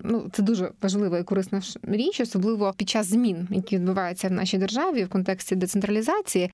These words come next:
От взагалі як, ну, от в-, на-, навіть, е, з, з назви вашої організації видно, що це дистанційний курс, та? Дистанційні курси, це насправді, напевно, полегшує,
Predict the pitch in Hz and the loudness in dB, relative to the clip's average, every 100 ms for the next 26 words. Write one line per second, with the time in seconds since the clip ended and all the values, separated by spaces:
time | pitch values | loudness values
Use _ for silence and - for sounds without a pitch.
0 | - 214 - - - - 202 254 262 196 | -2 -2 -4 -16 -6 0 2 2 2 2
1 | 254 381 - - 196 - 220 185 185 196 | 0 0 -4 -4 -2 0 0 0 -2 -2
2 | 190 190 185 202 202 214 208 202 196 196 | 0 2 2 2 2 2 2 2 0 2
3 | 190 196 196 202 196 110 - - 202 208 | 2 4 2 2 0 -2 -4 -2 0 2
4 | 208 202 214 233 214 196 196 - 202 208 | 2 2 4 4 2 0 0 0 2 2
5 | 226 392 453 - 214 262 269 226 202 233 | 2 2 2 0 0 0 0 0 0 0
6 | 233 214 - 226 202 175 - - - - | 0 0 2 2 2 -4 -6 -6 -6 -10
7 | - 208 269 202 185 226 233 185 185 311 | -6 -4 0 0 0 0 2 0 0 -2
8 | - 202 220 226 233 226 214 220 214 190 | 0 -2 0 0 0 0 0 0 0 0
9 | 208 226 208 - - - | 2 2 0 -2 -4 -2